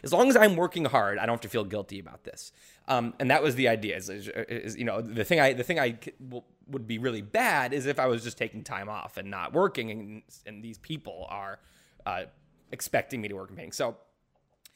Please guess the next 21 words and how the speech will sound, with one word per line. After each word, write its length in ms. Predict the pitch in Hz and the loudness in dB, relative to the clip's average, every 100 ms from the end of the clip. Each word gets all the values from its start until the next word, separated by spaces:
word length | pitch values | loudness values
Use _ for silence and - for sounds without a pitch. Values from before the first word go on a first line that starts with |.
| _ _ _ _ | _ _ _ _
um, 480 | 135 123 117 110 113 _ _ _ _ _ _ _ _ - | 6 6 6 0 -12 _ _ _ _ _ _ _ _ -12
the 120 | 135 | -10
problem 540 | - 208 247 190 131 | 2 4 6 4 4
is, 340 | 107 98 101 - _ - | 2 -2 -8 -12 _ -2
<laughs> 500 | - - _ - 160 | -2 -4 _ -12 4
that's 280 | 185 220 | 4 4
fine 380 | - 175 202 208 | 2 6 8 6
if 80 | 165 | 4
you're 80 | 170 | 4
publishing 460 | 156 131 131 135 | 2 2 2 2
every 180 | 117 117 | 2 2
month 280 | 107 107 110 | 0 -4 -4
or 100 | 104 | -8
two 240 | - 156 | -2 0
or 100 | 123 | 0
three 200 | - 262 | -4 -4
months 260 | 226 131 117 | 0 0 -2
or 60 | 110 | -6
four 220 | 220 226 | 0 0
months 280 | 127 92 120 | 0 -4 -6
even. 260 | 98 104 | -6 -10